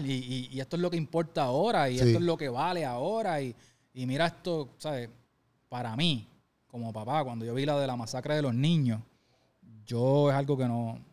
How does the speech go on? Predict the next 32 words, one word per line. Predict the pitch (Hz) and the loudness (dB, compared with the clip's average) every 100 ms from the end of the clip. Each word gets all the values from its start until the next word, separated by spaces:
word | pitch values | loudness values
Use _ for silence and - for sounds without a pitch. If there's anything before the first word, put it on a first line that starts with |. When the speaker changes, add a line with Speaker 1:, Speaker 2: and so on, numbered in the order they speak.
| _ | _
Speaker 1:
¿sabes? | - 123 117 | -10 -6 -4
No | 113 | -4
puedo... | 113 120 131 123 117 107 107 - _ _ _ | -4 -2 0 0 -2 -4 -10 -18 _ _ _
Después | 117 - | -10 -8
escuchaba | 113 135 139 135 | -4 0 0 0
a | |
los | 123 | 0
papás | - 110 139 135 - _ _ _ _ _ _ | -2 0 2 0 -6 _ _ _ _ _ _
hablando | 117 110 123 139 | -10 -6 -2 0
de | 127 | -2
cuando | 117 113 | -2 -6
llegaron | 110 107 123 | -6 -4 -4
a | 123 | -4
la | |
escuela | 117 117 127 135 117 | -6 -6 -4 -2 -4
y | |
no | 110 | -4
pasaba | 120 110 120 110 | -6 -6 -6 -6
nada, | 123 120 | -4 -4
nadie | 117 120 | -4 -4
ayudaba. | 120 117 117 120 110 - _ _ _ _ _ _ _ _ _ | -4 -4 -2 -4 -6 -12 _ _ _ _ _ _ _ _ _
Imaginarlo | - 127 117 117 135 165 160 | -6 -4 -2 -2 -2 -2 -4
solamente | 127 143 143 131 165 - 113 | -6 -6 -4 -4 -6 -8 -18
te | 107 | -16
rompe. | 104 107 143 - 117 _ _ - | -12 -10 -10 -12 -20 _ _ 0
Speaker 2:
Sí, | 117 104 | 2 2
¿no? | 98 - - | 0 -8 -10
Speaker 1:
Rompe, | 117 143 135 | -6 -6 -6
¿sabes? | 131 127 | -6 -6
Como | 120 117 117 | -4 -4 -6
que | |
imagínate | 110 104 110 131 180 | -6 -6 -6 -4 -4